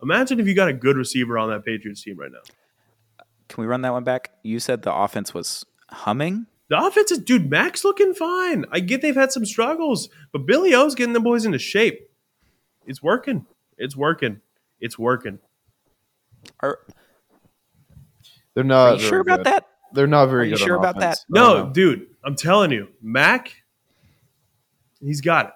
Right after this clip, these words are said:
Speaker 1: it. And, like, here's the deal. It's fun to watch them. It's fun to watch them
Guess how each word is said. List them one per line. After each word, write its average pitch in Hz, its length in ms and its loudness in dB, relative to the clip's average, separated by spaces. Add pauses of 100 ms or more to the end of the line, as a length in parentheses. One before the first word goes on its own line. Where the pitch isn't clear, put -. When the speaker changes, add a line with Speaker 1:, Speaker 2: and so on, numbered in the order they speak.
(400)
Speaker 1:
it. 131 80 -8
And, 147 80 -2
like, 147 120 0
here's 175 180 2
the 175 60 -2
deal. 165 380 0 (280)
It's 151 160 -4
fun 226 360 2
to 214 60 6
watch 160 440 0
them. 139 320 -2 (320)
It's 151 180 0
fun 220 300 2
to 214 100 0
watch 185 380 0
them 117 360 -4